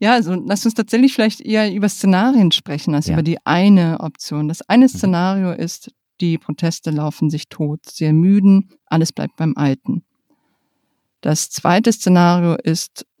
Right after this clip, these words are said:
Speaker 1: ähm, die Proteste kippen in, in gewalttätige Proteste,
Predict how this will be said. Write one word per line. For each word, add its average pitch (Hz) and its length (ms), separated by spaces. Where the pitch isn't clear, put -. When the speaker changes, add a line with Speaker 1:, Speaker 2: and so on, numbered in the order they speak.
Speaker 1:
ähm, 143 520
die 165 100
Proteste 170 540
kippen 165 480
in, 147 720
in 151 300
gewalttätige 190 760
Proteste, - 600